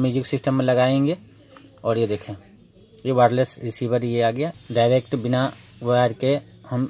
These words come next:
इससे record कर सकते हैं। ठीक है, ये इसके अंदर ये लगाएंगे, ये फिर इसके बाद ये catch करेगा। ये देखें आप, ये इसको, ये इसका निशान ये बना हुआ है,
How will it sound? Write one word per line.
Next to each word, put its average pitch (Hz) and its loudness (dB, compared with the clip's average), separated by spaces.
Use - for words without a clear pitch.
इससे 135 -4
record 113 -2
कर 107 -2
सकते 101 -8
हैं। 101 -8
ठीक 135 -4
है, 147 0
ये 139 4
इसके - -2
अंदर 135 6
ये 139 4
लगाएंगे, 135 6
ये 147 4
फिर 180 -2
इसके - -2
बाद 120 2
ये 143 2
catch 123 2
करेगा। 101 -2
ये 101 -2
देखें 98 -8
आप, 95 -6
ये 113 -2
इसको, 151 -4
ये 113 -2
इसका 117 0
निशान 120 -2
ये 117 0
बना 117 0
हुआ 123 0
है, 147 -6